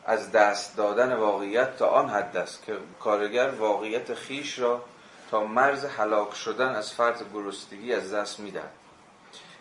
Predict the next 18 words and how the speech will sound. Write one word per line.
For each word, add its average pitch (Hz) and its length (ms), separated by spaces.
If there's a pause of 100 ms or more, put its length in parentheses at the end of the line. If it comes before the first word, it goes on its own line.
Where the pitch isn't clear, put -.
عینیت 113 460
یافتن 120 520
به 117 60
عنوان 110 760
از 95 280
دست 101 520
دادن 107 440
شی 117 480 (460)
تا 107 140
آن 139 200
حد 98 280
است - 280 (400)
که - 80
از 104 240
کارگر 110 760
اشیایی 131 600
ربوده 110 680
می‌شود. 117 600